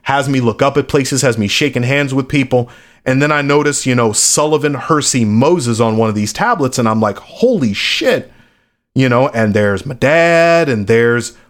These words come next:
a bunch of my cousins, and I'm just like, "All right, well, I guess I'm going to Champaign for college." I got here, and within three days of me being here,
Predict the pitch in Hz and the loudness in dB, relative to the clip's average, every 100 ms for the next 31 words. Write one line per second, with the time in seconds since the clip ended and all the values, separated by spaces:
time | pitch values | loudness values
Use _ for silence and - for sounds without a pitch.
0 | - 98 139 139 113 92 - - 202 196 | -6 -2 -2 0 -2 -4 -4 0 0 2
1 | 190 202 196 196 165 131 110 110 110 - | 0 0 2 0 0 0 0 0 -2 -2
2 | 107 123 131 143 120 127 127 131 139 135 | 0 2 2 2 2 2 0 -2 -2 0
3 | 143 139 - 156 151 143 175 131 117 120 | 0 0 -2 -2 -2 -2 0 0 -2 -4
4 | _ _ _ _ 135 - 208 269 127 139 | _ _ _ _ -4 -2 -2 0 -2 -4
5 | - - _ _ _ - 147 151 226 202 | -10 -12 _ _ _ -4 -2 0 -2 -2
6 | 151 117 113 139 _ _ _ _ - 135 | 0 2 0 -2 _ _ _ _ -4 -2
7 | 139 135 139 143 123 156 196 208 208 180 | 0 0 0 -2 -2 -2 0 2 0 0
8 | 170 156 123 175 185 135 104 95 92 117 | -2 -2 0 0 0 -2 -2 -2 -2 -4